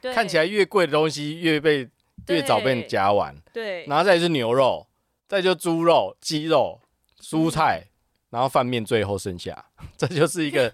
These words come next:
Speaker 1: <laughs> 拌面就是赔钱货。
Speaker 2: 对，所以大家不会说，<laughs>“啊，我赶快先把饭拿来挖来吃。”不会，他看，“哦，靠，牛肉欸，靠，
Speaker 1: 对啊，
Speaker 2: 牛小排。”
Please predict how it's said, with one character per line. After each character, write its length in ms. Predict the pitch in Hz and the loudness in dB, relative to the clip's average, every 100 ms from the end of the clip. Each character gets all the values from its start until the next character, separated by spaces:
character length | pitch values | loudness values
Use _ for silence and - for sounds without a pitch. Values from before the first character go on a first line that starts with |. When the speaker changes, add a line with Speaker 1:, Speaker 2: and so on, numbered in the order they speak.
| _ _ | _ _
Speaker 1:
<laughs> 200 | - - | -20 -6
拌 160 | 311 | -4
面 200 | 302 311 359 302 | -2 -4 -4 -6
就 180 | 302 330 | -8 -8
是 80 | 339 | -10
赔 240 | 311 214 247 277 269 | -8 -10 -8 -12 -10
钱 400 | - 233 196 220 | -8 -8 -8 -12
货。 160 | - 247 - | -8 -8 -6
Speaker 2:
对， 680 | 180 185 185 180 160 135 117 | 2 4 6 6 4 2 -2
所 180 | 113 190 | -2 -2
以 40 | |
大 160 | 175 196 | 2 4
家 80 | 190 | 4
不 120 | 165 | 4
会 180 | 170 170 | 2 2
说， 140 | 160 | 2
<laughs> 20 | |
“啊， 180 | 190 196 | 0 2
我 140 | 285 262 | 2 4
赶 140 | 226 | 2
快 160 | 269 240 | 2 2
先 120 | 269 | 0
把 200 | 233 196 208 | 2 2 0
饭 400 | - 254 214 185 | 0 0 0 -2
拿 140 | 180 | 2
来 180 | 196 190 - _ _ - | 4 2 -2 _ _ -4
挖 180 | 196 | 2
来 120 | 190 165 | 2 2
吃。” 300 | - - 160 | -2 -4 -6
不 160 | 143 | -2
会， 180 | 120 135 | 2 4
他 120 | 127 | 2
看 120 | 147 - | -2 -2
，“哦， 240 | 240 208 | 0 2
靠， 180 | 202 220 | 2 0
牛 220 | 180 170 | 0 2
肉 220 | 240 240 160 | 2 4 2
欸， 240 | 104 85 | -2 -12
靠， 300 | - 208 185 | -8 0 2
Speaker 1:
对 100 | 120 | 2
啊， 60 | 123 | 0
Speaker 2:
牛 80 | 226 | 0
小 180 | 220 170 | 2 2
排。” 400 | 143 147 143 | 2 2 2